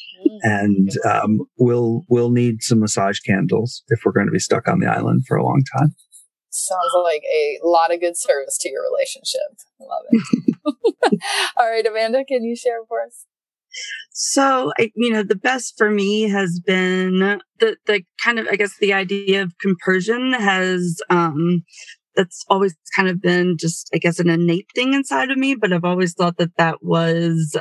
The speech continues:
Speaker 3: that that was what, you know, broke me, right? That was what just didn't make, um, it, it made me different, right? Uh, um, and so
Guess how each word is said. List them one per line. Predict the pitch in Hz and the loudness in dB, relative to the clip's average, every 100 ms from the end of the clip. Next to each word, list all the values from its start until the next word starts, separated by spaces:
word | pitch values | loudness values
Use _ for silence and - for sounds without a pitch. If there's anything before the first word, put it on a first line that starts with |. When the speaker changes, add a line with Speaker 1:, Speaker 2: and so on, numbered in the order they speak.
| - | -2
Speaker 3:
that | 185 - | -2 0
that | 170 175 | 0 0
was | 185 180 | 0 0
what, | 175 170 - | 0 -2 0
you | 170 | 0
know, | 170 | 2
broke | 156 170 180 175 165 | 0 0 0 0 -2
me, | 156 - | -4 0
right? | 170 175 170 | 0 0 0
That | 175 170 | 0 0
was | 180 165 | -2 0
what | 170 170 165 - - | 0 2 0 -4 -2
just | 170 170 - 170 | -2 -2 -2 0
didn't | 190 180 180 175 | 0 2 0 2
make, | 175 165 180 190 - | 2 0 -2 -2 0
um, | 170 165 165 170 170 180 151 - - - - - _ _ - - _ - | 0 0 0 0 0 0 -2 -12 -18 -16 -18 -20 _ _ -20 -20 _ -4
it, | - | -2
it | 196 196 180 - _ - 202 - _ - - 233 | -2 -2 -4 -6 _ -6 -6 -6 _ -20 -4 2
made | 220 214 | 2 2
me | 196 | 0
different, | 170 185 - 131 165 | 2 0 0 -2 0
right? | 175 170 185 214 | 2 2 0 0
Uh, | 202 214 220 - | 2 2 -2 0
um, | 180 170 160 185 | 2 2 0 0
and | 202 | 0
so | 185 214 196 185 185 180 185 | 2 0 0 0 0 2 0